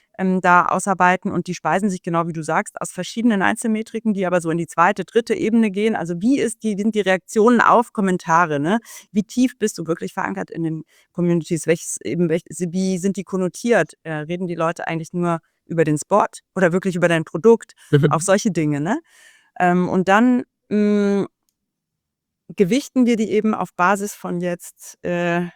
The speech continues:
Speaker 1: äh, vielen Jahren, äh, Daten
Speaker 2: Mhm.
Speaker 1: sammeln und, ähm, vielen, vielen Kanälen, die da eben mit einfließen, auf Basis ihrer Relevanz und haben so diesen, diese Scores ermittelt.
Speaker 2: Mhm.
Speaker 1: Genau.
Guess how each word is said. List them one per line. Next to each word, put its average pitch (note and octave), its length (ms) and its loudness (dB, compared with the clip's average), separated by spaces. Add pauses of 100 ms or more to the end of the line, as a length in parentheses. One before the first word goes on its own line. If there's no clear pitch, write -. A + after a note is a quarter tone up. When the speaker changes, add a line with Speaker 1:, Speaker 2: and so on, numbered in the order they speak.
(120)
Speaker 1:
äh, B2 120 -12 (300)
vielen G#3 480 0
Jahren, G3 380 6
äh, F#3 440 -2
Daten G3+ 340 0
Speaker 2:
Mhm. G#3+ 60 4
Speaker 1:
sammeln A3+ 500 4 (400)
und, F3+ 540 -4
ähm, F3+ 260 -4
vielen, G#3 260 -2
vielen F#3+ 240 -4
Kanälen, F#3 440 -2
die F3+ 100 -6
da E3+ 180 -2
eben F3 160 -4
mit F3 120 -4
einfließen, G3 680 -6 (380)
auf - 220 -2
Basis F#3 520 0 (160)
ihrer F3 320 -2
Relevanz E3+ 720 0
und D#3+ 180 -4
haben D#3+ 240 -4
so D#3 220 -4
diesen, D#3 300 -4 (200)
diese D#3 180 -10
Scores C#3+ 320 -6
ermittelt. D3 500 -8 (120)
Speaker 2:
Mhm. D#3+ 120 2
Speaker 1:
Genau. D#3 240 -2